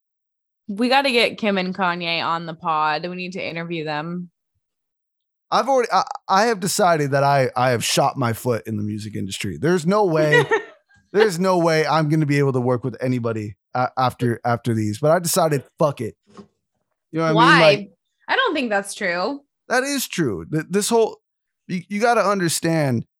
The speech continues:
Speaker 2: music is a place of emotion and people who feel that much emotion tend to be almost childlike in, um, in decision making,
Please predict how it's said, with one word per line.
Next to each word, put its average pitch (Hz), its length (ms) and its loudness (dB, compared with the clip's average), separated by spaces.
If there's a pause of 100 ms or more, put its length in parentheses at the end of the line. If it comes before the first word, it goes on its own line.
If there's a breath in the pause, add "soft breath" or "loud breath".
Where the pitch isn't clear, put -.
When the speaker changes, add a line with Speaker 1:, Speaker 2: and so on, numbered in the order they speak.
(320)
Speaker 2:
music 180 560 2
is 151 120 0
a 143 60 -2
place 143 400 -2
of 110 200 -4 (100)
emotion 117 800 0 (260)
and 135 160 -2
people 202 320 0
who 165 140 2
feel 160 320 -2
that 139 260 2
much 135 360 -2 (100)
emotion 147 720 0 (680)
tend 190 300 0
to 180 100 -2
be 147 480 -2 (1200)
almost 254 600 2
childlike 139 840 0 (100)
in, 123 260 0
um, 104 760 -4 (760)
in 131 200 2
decision 151 520 0
making, 196 500 -2